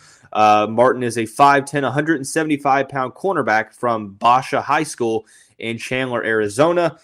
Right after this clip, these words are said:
uh, committed to Oregon back on January first of this year, has a, a, a slew of offers, uh, from obviously Oregon, but Alabama, uh, going on down the list, Florida, Florida State, Georgia, L S U, Michigan State,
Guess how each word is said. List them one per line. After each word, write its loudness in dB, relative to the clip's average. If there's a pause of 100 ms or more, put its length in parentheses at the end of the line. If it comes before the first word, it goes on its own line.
(180)
uh, -2
committed 0
to -2
Oregon 2
back 2
on 0
January -2
first -2
of 0
this -2
year, 0
has 0
a, -4 (600)
a, 0
a 0
slew 2
of -2
offers, 0
uh, -2
from -14
obviously -4
Oregon, 0
but -4
Alabama, 2 (360)
uh, 2
going -2
on -2
down -6
the -8
list, -4
Florida, 4
Florida -4
State, -4 (100)
Georgia, 0
L 2
S -4
U, -4
Michigan -4
State, -4